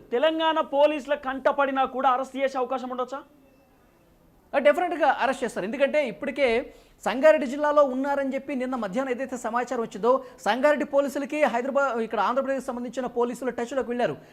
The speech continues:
Speaker 2: "మాకు ఈ
Speaker 1: ఎస్.
Speaker 2: ఇన్ఫర్మేషన్ ఉంది, పిన్నెల్లి సోదరులు ఉన్నది ఈ కేసులోనే, ఎలక్షన్ కమిషన్ కూడా సెక్షన్స్ నమోదు చేసింది, మీకు తెలుసు. So, పిన్నెల్లి సోదరులు మీ పోలీస్ స్టేషన్ పరిధిలో ఉన్నాడని" చెప్పి సంగారెడ్డి పోలీసులకి ఇన్ఫర్మేషన్ ఇచ్చారు. So, వాళ్ళ సహాయం తీసుకుని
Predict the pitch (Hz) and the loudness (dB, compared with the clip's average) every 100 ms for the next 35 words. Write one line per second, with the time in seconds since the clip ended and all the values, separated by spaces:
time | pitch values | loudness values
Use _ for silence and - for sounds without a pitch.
0 | - 190 226 196 175 254 254 254 233 269 | -4 -2 0 -4 -2 -2 -2 -4 -4 -4
1 | 277 - - 226 262 254 233 247 247 233 | -6 -10 -4 0 0 0 -2 -2 -4 0
2 | 175 - 226 247 240 254 262 - 165 220 | 0 0 -2 -2 -4 -4 -6 -4 -4 -2
3 | 247 240 240 240 240 240 202 180 - - | -4 -4 -6 -2 0 2 2 0 -8 -6
4 | 185 254 254 220 233 202 233 240 233 196 | -4 -6 -6 -6 -6 -6 -8 -6 -6 -6
5 | 220 202 254 269 - - 262 254 240 226 | -6 -4 -4 -6 -10 0 2 4 0 -4
6 | 240 277 269 254 254 262 285 277 - 151 | -2 -2 -2 -2 -2 2 2 2 -6 -6
7 | 202 285 277 262 262 - 240 254 240 226 | -2 -2 2 2 2 -2 -4 -4 -4 -4
8 | 240 240 208 220 226 202 208 311 254 240 | -2 0 -2 -2 -4 -4 -6 -8 -8 -2
9 | 269 254 262 247 240 262 254 240 262 240 | 0 0 -2 -4 -4 -6 -8 -6 -8 -6
10 | 233 254 175 - - - 269 269 180 233 | -6 -2 -4 -6 -16 0 2 4 4 4
11 | 277 247 220 214 311 320 269 262 - 294 | 4 2 0 4 4 4 -2 -4 -4 -2
12 | 240 | -2